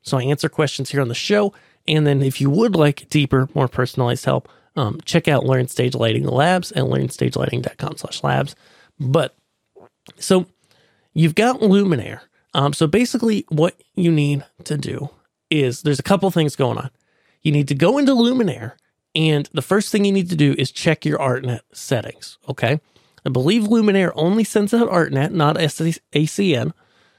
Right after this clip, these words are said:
So you'll set it up to t-, send out ArtNet. Um, you may need to set the I P address, and you also, um, will need to set what universe you're sending, probably. Um, actually, let's go over here to the old YouTube.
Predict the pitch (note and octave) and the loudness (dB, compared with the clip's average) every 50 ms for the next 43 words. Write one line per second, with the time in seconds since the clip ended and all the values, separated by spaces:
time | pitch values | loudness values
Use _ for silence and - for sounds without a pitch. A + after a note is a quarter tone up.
0 | _ _ - - - F3 E3 D#3 D#3 - _ _ _ _ _ _ - D3 - - | _ _ -12 -2 2 2 2 2 2 -2 _ _ _ _ _ _ -2 -2 0 2
1 | - F#3+ G#3+ B3 A#3+ G3+ G3+ - - - D3 - - - - - - - - F3 | 2 4 4 4 2 2 0 0 0 -2 -2 -2 -4 -10 -16 -14 -6 -2 0 2
2 | G#3 B3 B3+ C4 B3 G3+ D3+ B2 - A#2 B2 C#3+ F#3 - _ _ _ _ _ _ | 2 2 2 2 2 2 0 0 0 0 -2 -2 -4 -6 _ _ _ _ _ _
3 | _ _ _ - - C#3 C3 B2 B2+ D3 - - D3+ D3+ D3 D#3 E3 E3 D#3 D3 | _ _ _ -2 0 0 2 2 0 -2 -2 -2 0 2 2 2 2 2 2 0
4 | C3+ B2+ - - D#3+ - - C#3+ C3 A#2+ B2+ - - - - G#3+ A#3 A#3 F#3+ G#3+ | -2 -2 -2 -2 -2 0 0 0 0 0 0 -4 -4 -4 -2 0 0 0 0 0
5 | G#3 G#3+ G#3+ A3 - - - - _ _ - D3+ D3+ D3 C#3 C3 C#3 C#3+ - - | 0 0 0 -2 -4 -6 -12 -18 _ _ -4 -2 0 0 -2 -2 -4 -8 -4 -2
6 | D#3+ F#3 G3+ G3+ - - - D3 C#3+ C3+ C#3 C3 - - C3 B2+ A#2 A#2 A#2+ B2+ | 0 0 0 -2 -2 -2 -2 0 0 0 -2 -4 -6 -6 -6 -6 -4 -4 -6 -6
7 | C3 C3 - _ _ _ _ _ _ _ - F3+ C#3+ D3 D3+ D3 C3 C3 B2+ D3+ | -8 -10 -12 _ _ _ _ _ _ _ -6 -2 2 4 4 4 4 2 2 -2
8 | - _ _ _ _ _ _ _ _ _ _ _ _ _ _ _ _ _ - - | -6 _ _ _ _ _ _ _ _ _ _ _ _ _ _ _ _ _ -20 -20
9 | - _ - E3 D#3+ D3+ C#3 C3 - - - D3+ C3+ - - B2+ C3+ C#3 C3 C3+ | -10 _ 0 2 2 2 2 0 -2 0 0 0 0 0 0 0 0 0 2 2
10 | C#3+ C#3+ C3 B2+ C3+ A#2+ A#2+ A2+ - - - - - D3 - - - - - - | 2 2 2 0 0 -2 -2 -2 -4 -8 -12 -10 -10 -10 -8 -8 -10 -10 -8 -6
11 | - - A#3 A3 F#3 C3 - - - - C#3+ B2+ B2 A#2 A#2+ - - - - _ | -2 2 2 2 2 2 0 -4 -4 -2 0 0 2 0 -2 -4 -6 -8 -8 _
12 | - - - _ _ - C#3+ E3 F3+ - - F#3+ F3 F3+ G3+ - - - F3+ D3+ | -20 -20 -20 _ _ 0 2 2 2 2 0 0 0 0 -2 -4 -2 -2 -2 0
13 | B2+ B2+ C3 - C3+ B2 A#2+ A#2 A#2 A#2 A2+ A2+ - B2+ A#2+ A#2 B2 C3 - - | -2 -4 -4 -2 -2 0 0 0 0 0 -2 -2 -4 -4 -2 -2 -2 -2 -2 -4
14 | - F#2+ G2+ - | -6 -6 -6 -8